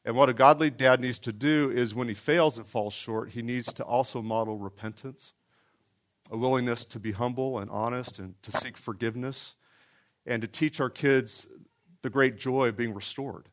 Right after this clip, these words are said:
in relationship with God. So the aim here isn't to make anybody feel guilty or pressure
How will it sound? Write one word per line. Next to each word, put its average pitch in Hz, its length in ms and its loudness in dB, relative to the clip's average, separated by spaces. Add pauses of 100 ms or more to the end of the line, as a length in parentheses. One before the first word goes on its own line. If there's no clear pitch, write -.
(380)
in 113 180 -6
relationship 104 680 -6 (340)
with 101 240 -12
God. 90 300 -8 (760)
So 151 420 8
the 143 240 2
aim 180 280 4
here 135 300 2
isn't 131 360 -2
to 127 180 -2
make 127 200 -2
anybody 120 280 -2
feel 107 200 -4
guilty 113 440 -4
or 104 120 -8
pressure 139 560 -10